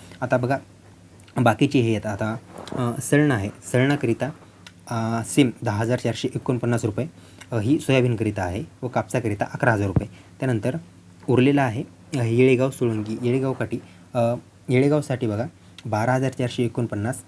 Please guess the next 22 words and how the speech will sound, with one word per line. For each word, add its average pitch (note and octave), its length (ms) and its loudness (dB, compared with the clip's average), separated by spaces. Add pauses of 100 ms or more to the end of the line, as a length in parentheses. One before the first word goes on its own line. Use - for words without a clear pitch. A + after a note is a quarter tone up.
सोयाबीनकरिता A#2 680 0 (340)
व C#3+ 140 4 (500)
बारा A#2 280 4
हजार A2 220 2
रुपये G#2 240 -4 (220)
कापसाकरिता G#2 560 -2
ही - 400 -6
रक्कम C3 340 -4 (120)
अधिकृतपणे C#3 760 -2
समोर B2+ 320 -2 (160)
आलेली A2+ 320 2
आहे. F#2 160 -4 (440)
तर C#3 60 0
ही C3 200 4
होती C3 340 -2 (200)
हिंगोली D3 300 2
जिल्ह्याच्या G#2+ 340 -2
मेन A2 240 -2
मेन C#3 140 0
महसूल A2 340 -4
मंडळांची G2 480 -4
अपडेट. A#2 300 -2